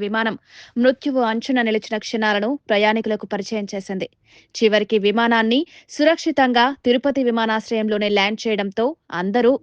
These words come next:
ఊపిరి పీల్చుకున్నారు. అయితే ప్రమాదం తప్పిందని ఊరట చెందేలోపే ప్రయాణికులకు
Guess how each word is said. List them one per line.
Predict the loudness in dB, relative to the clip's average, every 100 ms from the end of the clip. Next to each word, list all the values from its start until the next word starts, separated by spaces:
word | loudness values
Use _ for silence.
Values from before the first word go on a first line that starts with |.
| 0
ఊపిరి | 0 -2 0
పీల్చుకున్నారు. | -2 -2 -4 -2 -2 _ _ -20 -20 -4 -2
అయితే | 0 -2 -6 -4 0
ప్రమాదం | 2 2 -2 -2
తప్పిందని | -2 0 0 2 0 0
ఊరట | 0 -2 -6
చెందేలోపే | -4 0 0 0 0 -2 _ -4
ప్రయాణికులకు | 0 0 0 0 0